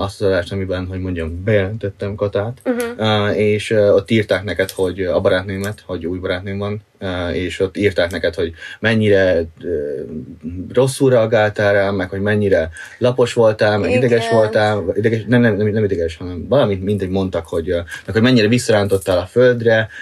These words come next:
Speaker 1: és holott pedig ők nem tudják, hogy ezt a sztorit te már, amit ott ők először hallottak, ezt már egy hónapja hallgatod.
Speaker 2: Igen.
Speaker 1: Ö, amikor én már ezerszer elmeséltem
Speaker 2: És ez
Speaker 1: neked.
Speaker 2: annyira frusztráló volt, mert ez úgy csapódott le az emberekben, hogy féltékeny vagyok. És ez-,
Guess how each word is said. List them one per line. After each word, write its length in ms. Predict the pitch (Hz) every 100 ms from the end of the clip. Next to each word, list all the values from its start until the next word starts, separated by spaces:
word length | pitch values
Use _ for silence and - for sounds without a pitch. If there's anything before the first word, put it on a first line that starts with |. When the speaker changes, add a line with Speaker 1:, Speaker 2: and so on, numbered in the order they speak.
| -
Speaker 1:
és 220 | 117 120
holott 320 | 131 139 139
pedig 400 | 135 139 143 135 - -
ők 120 | 120
nem 180 | 135 156
tudják, 320 | 131 110 110
hogy 160 | 117 104
ezt 260 | 107 113 113
a 40 |
sztorit 340 | - 120 117
te 100 | -
már, 280 | 107 107 104
amit 360 | - 104 107 -
ott 300 | 107 - - -
ők 180 | 123 120
először 340 | 104 98 95
hallottak, 420 | 101 104 110 107 104
ezt 120 | 101
már 120 | 104
egy 60 | 101
hónapja 380 | 117 95 80
hallgatod. 480 | 90 80 80 85 95 87
Speaker 2:
Igen. 580 | 285 277 285 277 269
Speaker 1:
Ö, 40 | 101 -
amikor 240 | 202 110 113
én 80 |
már 160 | 110 110
ezerszer 300 | 110 104 107
elmeséltem 500 | 98 95 95 95 269
Speaker 2:
És 60 | 311
ez 80 | 277
Speaker 1:
neked. 180 | - 320
Speaker 2:
annyira 220 | 370 359
frusztráló 400 | 349 311 294 277
volt, 120 | 294
mert 100 | 311 302
ez 60 |
úgy 100 | 330
csapódott 460 | 330 339 277 262 262
le 100 | 269
az 120 | 254
emberekben, 500 | 247 254 262 262 277
hogy 180 | 285 285 -
féltékeny 760 | 339 339 320 262 226 220 196 190
vagyok. 360 | 190 208 175
És 60 | -
ez-, 200 | 294 302